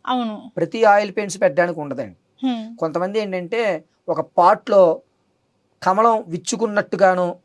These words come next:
Speaker 2: ఒక కమలం మొగ్గ కింద ఇటువంటి ఫొటోస్ పెడతారు.
Speaker 1: Hmm.
Speaker 2: అటువంటివి పనికిరావు. ఇంట్లో మేధా దక్షిణామూర్తి ఫోటో ఉండాలి. ఈ
Speaker 1: ఓకే.
Speaker 2: ఫోటో దక్షిణ దిశగా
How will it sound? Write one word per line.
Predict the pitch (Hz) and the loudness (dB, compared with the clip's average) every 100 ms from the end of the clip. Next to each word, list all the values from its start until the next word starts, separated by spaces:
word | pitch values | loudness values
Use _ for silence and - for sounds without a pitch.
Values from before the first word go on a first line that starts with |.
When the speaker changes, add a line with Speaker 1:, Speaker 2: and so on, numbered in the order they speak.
| - | -2
Speaker 2:
ఒక | 202 | 0
కమలం | 180 180 202 220 175 | 2 2 2 0 0
మొగ్గ | 156 190 | 0 0
కింద | 196 190 | 0 2
ఇటువంటి | 185 175 - 185 214 208 | 4 2 -2 -6 -4 -2
ఫొటోస్ | 180 175 | 0 0
పెడతారు. | 165 - 107 - | -4 -8 -8 -4
Speaker 1:
Hmm. | 277 233 208 147 | -2 -2 -6 -10
Speaker 2:
అటువంటివి | 175 190 202 | -4 -4 -2
పనికిరావు. | 170 151 151 123 - _ _ _ _ _ _ _ _ _ | -2 -2 -2 -6 -8 _ _ _ _ _ _ _ _ _
ఇంట్లో | 127 143 165 220 151 147 _ _ _ _ _ _ _ _ 110 | -16 -10 2 4 4 2 _ _ _ _ _ _ _ _ -14
మేధా | 123 151 208 233 226 | -6 -2 4 4 4
దక్షిణామూర్తి | 214 - 202 214 202 202 185 | 0 -4 -2 0 0 -2 -2
ఫోటో | 170 185 180 | 0 2 2
ఉండాలి. | 139 120 92 _ _ _ 147 | 0 -6 -8 _ _ _ -8
ఈ | |
Speaker 1:
ఓకే. | 202 | -6
Speaker 2:
ఫోటో | - 170 - 226 151 - 131 | -2 -2 2 4 4 2 -8
దక్షిణ | 120 165 - - 233 220 | -4 -2 -2 -2 0 0
దిశగా | 175 180 190 | -4 -8 -2